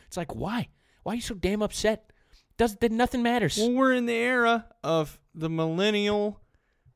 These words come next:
Speaker 2: These kids grew up playing Madden. They grew up playing two K, and they're also divas.
Speaker 1: <laughs>
Speaker 2: Like, you're seeing wide receivers and any N B A player ever, uh, maybe running backs.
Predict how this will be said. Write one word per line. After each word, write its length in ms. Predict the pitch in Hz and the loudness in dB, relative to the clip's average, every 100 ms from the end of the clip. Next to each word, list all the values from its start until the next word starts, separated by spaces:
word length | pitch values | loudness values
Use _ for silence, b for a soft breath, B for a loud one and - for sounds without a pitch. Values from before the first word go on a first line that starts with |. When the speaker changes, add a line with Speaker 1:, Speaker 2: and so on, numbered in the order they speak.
| _ | _
Speaker 2:
These 300 | 156 160 180 | -10 -6 -6
kids 300 | - 175 139 | -2 -4 -4
grew 340 | 135 160 185 180 | -6 0 4 4
up 160 | 170 | 2
playing 400 | - 165 147 131 | -2 -2 0 0
Madden. 500 | 151 165 165 196 208 - | 0 2 2 0 -6 -6
They 100 | 147 | -6
grew 220 | 139 143 | -2 -4
up 80 | 143 | -2
playing 280 | 156 143 127 | -4 -4 -6
two 220 | - 170 | -4 -4
K, 420 | - 147 147 156 b b b b - | -2 0 0 -2 b b b b -6
and 220 | 139 143 | -2 0
they're 160 | 139 | 2
also 600 | 143 156 160 165 156 160 151 | 4 2 2 0 0 0 -6
divas. 720 | 135 135 139 143 175 202 - - _ _ _ - | -4 -2 0 0 -2 -4 -10 -18 _ _ _ -6
Speaker 1:
<laughs> 340 | 113 - 139 | -6 -4 -4
Speaker 2:
Like, 220 | 139 131 | 0 0
you're 80 | 143 | 0
seeing 260 | 139 170 143 | -4 -2 0
wide 220 | 127 139 | 2 0
receivers 680 | 135 120 147 151 143 151 - 123 | 0 -4 -2 -2 -2 -4 -6 -8
and 180 | 120 - - | -10 -10 -6
any 320 | 147 156 151 | -2 -2 -2
N 160 | 139 131 | -2 0
B 100 | 127 | 0
A 100 | 127 | 0
player 340 | - 123 120 | -2 -2 -2
ever, 440 | 131 135 139 139 - b b b - | 0 2 2 0 -2 b b b -12
uh, 260 | 123 127 120 | -10 -10 -8
maybe 260 | 147 165 | -6 -4
running 300 | 139 139 147 139 | -2 -2 -2 0
backs. 360 | 143 143 - | 0 0 -4